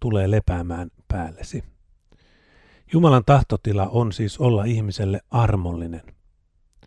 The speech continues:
Tärkeää olisi oppia tuntemaan tätä Jumalan luonnetta ja ominaisuutta.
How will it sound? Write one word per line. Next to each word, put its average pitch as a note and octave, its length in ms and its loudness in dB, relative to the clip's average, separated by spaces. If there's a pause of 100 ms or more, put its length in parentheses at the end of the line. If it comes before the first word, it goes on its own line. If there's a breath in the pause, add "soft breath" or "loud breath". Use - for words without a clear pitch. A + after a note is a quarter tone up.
(520 soft breath)
Tärkeää A2+ 400 4
olisi A#2+ 220 4
oppia C3+ 320 2
tuntemaan G2 640 0
tätä G#2+ 240 -4
Jumalan G#2+ 420 0
luonnetta F#2+ 520 -2
ja F2 220 -4 (220)
ominaisuutta. F#2 960 -6